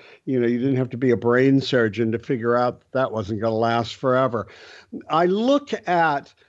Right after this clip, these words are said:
the, the economy today, and, um, I just don't see the bubbles. I mean, some people talk about the student loan bubble, but, you know, if you think about it, um,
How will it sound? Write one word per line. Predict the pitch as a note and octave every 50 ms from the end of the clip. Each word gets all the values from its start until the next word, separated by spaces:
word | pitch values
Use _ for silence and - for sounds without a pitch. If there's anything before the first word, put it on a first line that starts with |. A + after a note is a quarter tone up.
| _ _ _ _
the, | - D#3 E3 - D#3 E3 C#3
the | C3 D3 D3+ C#3+ C#3 C#3 C#3+ C#3+ -
economy | D3 C#3+ - - - F#3 E3 E3+ E3+ E3+ E3 D#3+ D3+ C#3
today, | - - D3 B2+ A2 D3+ D3+ D3+ D#3 D3+ C#3 A#2+ G2+ F#2+ G2+ A2+ B2+ - _ _ _ _ _ _ _ _ -
and, | C#3+ C#3+ C#3 C3+ C3+ C#3 C#3 C#3 C#3 C#3 C#3 C3 C#3+ - -
um, | C#3 C#3+ C3+ C3 B2+ B2+ B2+ B2 C3 C3+ C3+ A2 - _ _ _ _ _ _ _ - - - _ _ _ -
I | C3 D3+ F#3 F#3
just | E3 F3+ F3 - - -
don't | F3+ E3 D#3+ D3 - -
see | - - - F#3+ F3 E3
the | D#3 D3+ D3
bubbles. | A#2+ C#3+ C#3+ D3 C#3 B2+ G#2 F#2+ F#2+ - -
I | B2+ A#2+
mean, | C3 C3 B2+ B2+
some | - - E3 D#3+ E3
people | D#3+ E3 D#3+ D3 D3+ C3+
talk | - - C#3 C#3 C#3+ - -
about | C#3 A2 C3+ B2 B2 A#2+ A#2+ -
the | -
student | - - - D#3+ D3 C#3 C#3 C#3+ A2
loan | A#2+ C3+ C3+ C#3 D3 D3 D3+ D#3 D3+ C#3+
bubble, | B2+ A#2+ A2+ G#2+ G#2+ A2 A2+ A2
but, | A2 B2+ B2 A#2+ A#2+ A#2 - - - - - - _ _ _ _ _
you | - D#3 D3+
know, | C#3+ C#3
if | C3+ C3+ C#3+
you | D3
think | C3 - G3+ G#3+ G#3 F3
about | F3 - C#3 C3 B2+ B2 A#2 B2
it, | C3 B2+ B2+ _ _ _ - _ _ _ _ _ - -
um, | C#3+ C3+ C3 B2+ B2 B2 B2 A#2+ A#2+ B2 A#2+